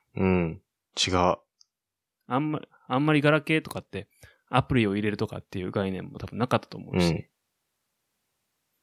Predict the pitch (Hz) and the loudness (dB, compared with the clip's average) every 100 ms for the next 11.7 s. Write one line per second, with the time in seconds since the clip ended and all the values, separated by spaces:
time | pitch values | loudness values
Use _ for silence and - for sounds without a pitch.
0 | _ _ _ _ - 127 120 135 214 110 | _ _ _ _ -6 2 4 4 2 2
1 | 123 127 - 101 107 - - 92 - _ | 2 2 0 -2 -2 -4 -10 -12 -12 _
2 | _ _ _ _ - 185 156 170 165 - | _ _ _ _ 2 2 4 2 2 2
3 | 175 151 _ _ _ _ _ _ 120 165 | 2 0 _ _ _ _ _ _ 0 2
4 | 185 147 110 - 107 120 107 90 - _ | 4 4 2 0 4 6 6 2 -10 _
5 | _ _ - 123 135 117 104 104 104 113 | _ _ -6 0 2 2 0 -2 -2 -2
6 | 101 - 90 - 104 - _ _ _ _ | -4 -6 -8 -2 -2 -4 _ _ _ _
7 | - 135 131 127 - 95 92 95 90 - | 0 2 4 2 0 -8 -6 -8 -10 -16
8 | - - _ _ _ - _ _ - - | -20 -20 _ _ _ -20 _ _ -10 -4
9 | - 87 82 - - _ _ _ _ _ | -2 -2 -2 -6 -10 _ _ _ _ _
10 | _ _ _ _ _ _ _ _ 117 117 | _ _ _ _ _ _ _ _ 0 2
11 | 156 131 113 107 98 104 87 | 4 4 2 -2 -6 -8 -12